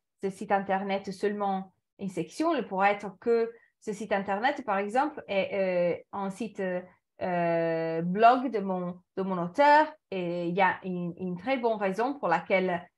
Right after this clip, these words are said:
euh, cette section, euh, bien sûr, euh, a été,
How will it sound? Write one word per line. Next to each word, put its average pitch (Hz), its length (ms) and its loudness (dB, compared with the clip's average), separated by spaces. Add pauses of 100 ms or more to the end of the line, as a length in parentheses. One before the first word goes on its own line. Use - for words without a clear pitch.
(200)
euh, 175 200 -2
cette 196 300 -4
section, 190 500 -6 (320)
euh, 160 500 -4 (480)
bien 190 260 -2
sûr, 196 280 -4
euh, 165 100 2 (340)
a 180 360 4
été, 185 460 -2